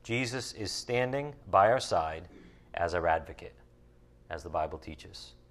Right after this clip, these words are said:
even defending us at the right hand of God as we speak. Even Job knew this. In the middle of his trials,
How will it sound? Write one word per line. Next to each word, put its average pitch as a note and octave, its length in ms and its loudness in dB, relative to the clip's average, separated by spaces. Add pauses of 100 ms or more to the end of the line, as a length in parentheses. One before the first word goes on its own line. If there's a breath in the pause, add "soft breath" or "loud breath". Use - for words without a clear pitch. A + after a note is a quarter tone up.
(1000)
even G2+ 200 -4
defending G2 460 0
us F#2 160 -2
at F2 80 -6
the - 80 -6
right F#2 220 2
hand F#2 200 -8
of D#2+ 120 -10
God D2+ 300 -6 (420 soft breath)
as D2+ 180 -6
we D2+ 80 -10
speak. - 460 -12 (1900 soft breath)
Even B2 360 -2
Job D3 340 10
knew G#2 180 0
this. E2 340 -2
In A2+ 180 -4
the A#2 80 8
middle F3 280 6
of F#3 120 10
his F3+ 120 2
trials, F3+ 680 6